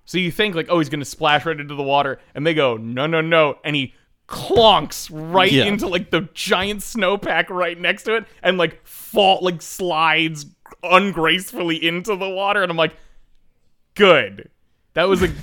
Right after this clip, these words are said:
Speaker 1: good, that was a very hearty smack. That was a violent conclusion to this. I appreciate it. Uh, but to be serious, the conclusion of this I actually liked a lot.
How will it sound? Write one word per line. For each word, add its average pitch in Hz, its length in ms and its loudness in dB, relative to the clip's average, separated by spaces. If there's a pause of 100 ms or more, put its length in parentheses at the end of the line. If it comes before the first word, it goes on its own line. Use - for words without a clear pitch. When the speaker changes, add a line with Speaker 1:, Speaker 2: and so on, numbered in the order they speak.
Speaker 1:
good, 202 380 2
that - 80 -8
was 190 140 2
a 180 60 0
very 165 180 0
hearty 202 480 -4
smack. 185 600 -2 (300)
That 165 80 2
was 165 160 -2
a 160 80 0
violent 175 760 -2
conclusion 233 600 -6
to 208 80 -8
this. 175 280 -8
I 135 180 -2
appreciate 131 720 -10
it. - 140 -20 (420)
Uh, 403 220 2 (200)
but 269 240 -4
to 294 140 -2
be 220 140 -6
serious, 220 440 -8 (200)
the 180 100 -2
conclusion 220 600 -6
of 302 100 -10
this 320 160 -6
I 175 80 0
actually 165 220 -6
liked 135 260 -2
a - 20 -14
lot. 107 340 -8